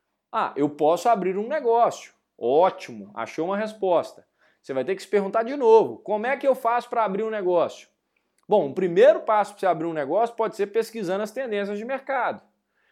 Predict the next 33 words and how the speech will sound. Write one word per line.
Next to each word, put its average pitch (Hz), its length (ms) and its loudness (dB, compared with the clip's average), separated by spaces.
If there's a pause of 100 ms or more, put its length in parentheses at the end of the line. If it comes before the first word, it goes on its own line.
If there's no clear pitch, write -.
(160)
Beleza, 208 640 4
então 208 260 -4
como 311 340 -2
que - 60 -12
você 269 140 -2
faz 233 260 -4
pra 240 100 -12
pesquisar 208 460 -2
as 202 100 -4
tendências 190 440 -8
de 180 60 -8
mercado? 170 640 0 (240)
Pra - 140 4
pesquisar 185 460 4
as 240 100 0
tendências 214 240 0
de 214 80 -6
mercado, 226 460 0
hoje 190 160 2
em 175 60 -6
dia 185 140 -10
eu 294 80 -8
só 269 160 -2
preciso 220 300 -8
tirar 208 260 2
meu 294 120 -4
telefone 214 440 -2
do 226 60 -10
bolso, - 520 0 (340)
jogar 202 340 4
no 214 140 0
Google 220 400 -2
isso 320 340 -6